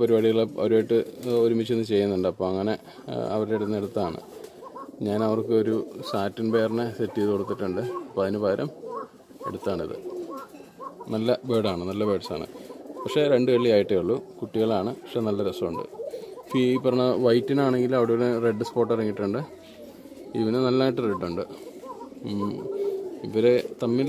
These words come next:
പെയർ ചെയ്യിക്കണമെന്ന് എനിക്ക് വലിയ താല്പര്യമില്ല, എന്നാലും നോക്കാം. അതിൽ നമുക്കുണ്ടായിരുന്നത്, ഏഹ്, ഇപ്പോൾ ഹിപ്പി,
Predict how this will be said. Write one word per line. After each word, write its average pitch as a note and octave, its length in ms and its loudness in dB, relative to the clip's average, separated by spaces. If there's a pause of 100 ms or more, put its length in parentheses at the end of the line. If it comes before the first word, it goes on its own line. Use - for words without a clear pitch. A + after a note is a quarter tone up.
പെയർ C#3+ 180 2
ചെയ്യിക്കണമെന്ന് D3 380 2
എനിക്ക് D3 200 -2
വലിയ C#3 200 0
താല്പര്യമില്ല, B2+ 440 2 (320)
എന്നാലും G#2+ 300 -2 (140)
നോക്കാം. B2+ 280 0 (1040)
അതിൽ A2 240 0
നമുക്കുണ്ടായിരുന്നത്, B2 680 4 (280)
ഏഹ്, C3 200 4
ഇപ്പോൾ C3 180 2 (120)
ഹിപ്പി, C#3+ 340 4